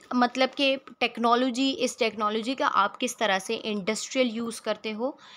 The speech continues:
फर्स्ट वन है diagnosis of genetic diseases, मतलब कि पीसीआर की वजह से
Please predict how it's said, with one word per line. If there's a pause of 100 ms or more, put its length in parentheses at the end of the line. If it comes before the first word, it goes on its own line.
(540)
फर्स्ट
वन
है
diagnosis
of
genetic
diseases, (220)
मतलब (180)
कि
पीसीआर
की
वजह
से